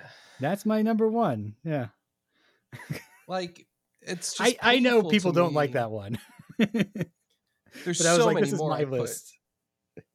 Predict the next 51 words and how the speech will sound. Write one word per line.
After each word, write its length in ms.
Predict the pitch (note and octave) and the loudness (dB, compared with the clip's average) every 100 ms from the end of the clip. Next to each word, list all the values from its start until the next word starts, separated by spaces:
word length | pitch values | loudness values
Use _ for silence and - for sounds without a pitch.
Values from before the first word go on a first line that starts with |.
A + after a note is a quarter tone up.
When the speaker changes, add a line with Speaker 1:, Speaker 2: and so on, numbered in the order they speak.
| _ _ - A#3+ G3 | _ _ -20 -16 -10
Speaker 2:
It 120 | E3+ | -6
is 120 | D3+ | -6
your 120 | C#3 | -8
list. 280 | G#2 G2 - | -14 -16 -14
That's 180 | D#3 D3+ | -14 -14
fair. 180 | - G2+ | -16 -18
You're, 380 | A2 D#3 E3+ D3+ | -16 -16 -16 -16
you're 300 | E3 E3+ D#3+ _ - _ _ | -16 -16 -18 _ -20 _ _
Speaker 1:
I 140 | D3 G#3+ | 0 2
would 160 | C4+ | 0
Speaker 2:
welcome 40 | C3+ | 4
Speaker 1:
say 120 | G#3+ | 4
Speaker 2:
to 60 | C3 | 6
your 80 | |
Speaker 1:
don't 220 | E3 E3+ F#3 | 2 2 2
Speaker 2:
opinion. 220 | E3+ E3 | 0 2
Speaker 1:
rewatch 260 | D3+ D3 - | 0 -2 -4
Kingdom 260 | C#3+ B2+ | -4 -2
of 120 | A#2+ G2+ | -4 -6
Heaven. 260 | G2 F#2+ _ _ | -10 -12 _ _
<laughs> 80 | - - - _ _ _ _ _ _ - | -20 -20 -20 _ _ _ _ _ _ -20
Speaker 2:
<laughs> 280 | E3 D#3 - | -12 -10 -8
Don't 220 | G3 - - | -12 -12 -6
Speaker 1:
I 120 | D3 F#3+ | 2 4
would 180 | B3 | 4
say 180 | - G#3 | 4 4
Speaker 2:
rewatch. 20 | |
Speaker 1:
watch 280 | D#3+ E3 D#3+ | 6 2 2
The 120 | G3+ | 0
Speaker 2:
Just 140 | B2+ C3+ | 0 -2
watch 120 | A#2+ | -4
Speaker 1:
Duelist. 460 | G2 A2 - - - E3 - _ | -4 -10 -12 -12 -6 -4 -4 _
<laughs> 320 | A#3+ E3+ _ F3 | -8 -8 _ -4
Speaker 2:
I, 140 | A3+ | -2
I, 180 | G#3+ A3+ - G3 | -2 -4 -6 -10
I 80 | |
will 220 | G#3+ A#3 F#3 | -6 -4 -4
watch 220 | C#3+ - | -8 -12
that. 160 | A2 A#2+ | -16 -16
If 120 | B2+ | -16
I, 120 | C#3+ C#3 _ | -16 -16 _
that's 180 | D3+ D3 | -16 -14
two 140 | - G3+ | -14 -14
weeks 240 | F#3 - | -12 -12
in 60 | D#3+ | -10
a 20 | |
row 160 | F3 | -10
now. 360 | D#3 A2 G2+ A2+ B2+ | -10 -10 -14 -18 -20
You've 240 | B2+ A2+ | -20 -18
recommended 520 | C#3+ C#3 B2+ B2+ B2+ G#2+ | -16 -16 -18 -18 -18 -20
it. 160 | G2+ | -20